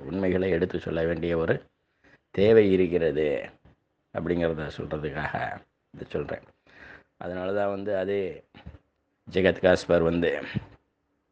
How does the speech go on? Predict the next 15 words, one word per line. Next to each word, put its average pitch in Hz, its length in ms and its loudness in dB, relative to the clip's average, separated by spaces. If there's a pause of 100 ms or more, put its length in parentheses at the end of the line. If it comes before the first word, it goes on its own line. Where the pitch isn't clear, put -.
(600)
"தென்னாடுடைய 92 560 6
சிவனை 90 440 2
போற்றி, 90 500 0
எந்நாட்டவர்க்கும் 87 760 -2
இறைவா 87 360 0
போற்றி" 80 500 -4 (460)
அப்படின்னு 85 300 -4
சொல்லும்போது, 80 720 -4 (1040)
"ஏகன் 95 460 4
அநேகன் 90 680 -2
இறைவன் 90 400 0
அடிவெல்க" 80 760 -2
அப்படிங்கிற 78 440 -6
வார்த்தையின் 78 400 -4
மூலமாக 76 680 -4